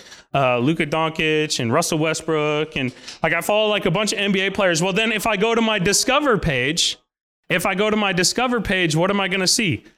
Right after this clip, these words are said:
I'm gonna see a bunch of other posts from N B A players, right? Or if I follow a bunch of people that have been on The Bachelor or The Bachelorette, and I go to my Discover page, what am I gonna see?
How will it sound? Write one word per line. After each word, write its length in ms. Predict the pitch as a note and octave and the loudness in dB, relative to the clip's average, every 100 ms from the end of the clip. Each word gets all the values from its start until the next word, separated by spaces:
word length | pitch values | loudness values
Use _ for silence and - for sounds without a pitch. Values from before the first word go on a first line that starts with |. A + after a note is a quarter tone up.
| _ _ - | _ _ -2
I'm 160 | E3+ | 2
gonna 160 | E3+ F#3+ | 2 2
see 200 | - G3+ | 0 0
a 40 | |
bunch 200 | F3 F3 | 0 0
of 140 | F#3 - | -2 0
other 320 | F3+ F#3 G3 | 0 4 2
posts 460 | - A#3+ G#3 D#3+ - | 2 2 2 2 -2
from 240 | - D#3 | -2 0
N 120 | D#3 | 0
B 120 | E3+ G#3+ | 2 2
A 100 | G3 | 2
players, 380 | C#3+ A2 G#2 | 0 -2 0
right? 280 | B2 C3+ E3+ - _ _ - | 0 -2 -2 -10 _ _ -2
Or 80 | E3+ | 0
if 140 | F3+ | 2
I 80 | G3 | 0
follow 360 | F#3 A3+ A3 G#3+ | 0 0 0 0
a 60 | |
bunch 260 | F#3+ A3 - | 0 0 2
of 380 | A3+ G#3 F#3 F#3 | 2 2 0 0
people 300 | G#3+ G#3+ F#3+ | -2 0 0
that 120 | F#3+ | 2
have 120 | F3 | 0
been 100 | F#3+ | 0
on 120 | F#3+ | 0
The 60 | F3+ | 0
Bachelor 420 | F3 F3+ - F3 | 2 0 0 0
or 20 | |
The 80 | D#3+ | 0
Bachelorette, 640 | E3+ F3 F3 F#3 F3 D3 - - _ _ _ _ - | 0 -2 0 2 2 0 -4 -20 _ _ _ _ -4
and 140 | G3+ | 0
I 80 | F#3 | 2
go 140 | F#3 G3+ | 2 2
to 80 | |
my 160 | G3+ F#3+ | 2 2
Discover 540 | F3+ F#3+ B3+ D4 B3 | 2 2 2 2 2
page, 440 | F#3 D#3 C3+ D3+ D#3 | 0 0 0 -2 0
what 140 | D#3+ | 0
am 80 | F3 | 0
I 80 | F3 | 0
gonna 180 | F#3+ F#3+ | 0 0
see? 400 | B3 E3+ - | 0 0 -4